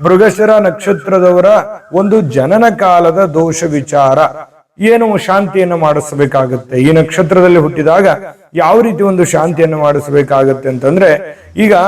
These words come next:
ಸ್ಕ್ರೀನ್ ಮೇಲೆ ಕಾಣ್ತಕ್ಕಂತಹ ಮಂತ್ರ, ಈ ಸ್ಕ್ರೀನ್ ಮೇಲೆ ಕಾಣ್ತಕ್ಕಂತಹ ಮಂತ್ರವನ್ನ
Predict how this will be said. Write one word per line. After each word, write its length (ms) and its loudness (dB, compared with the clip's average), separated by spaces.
ಸ್ಕ್ರೀನ್ 520 0
ಮೇಲೆ 300 0
ಕಾಣ್ತಕ್ಕಂತಹ 960 -4
ಮಂತ್ರ, 480 0
ಈ 120 0
ಸ್ಕ್ರೀನ್ 420 0
ಮೇಲೆ 240 2
ಕಾಣ್ತಕ್ಕಂತಹ 840 -2
ಮಂತ್ರವನ್ನ 680 0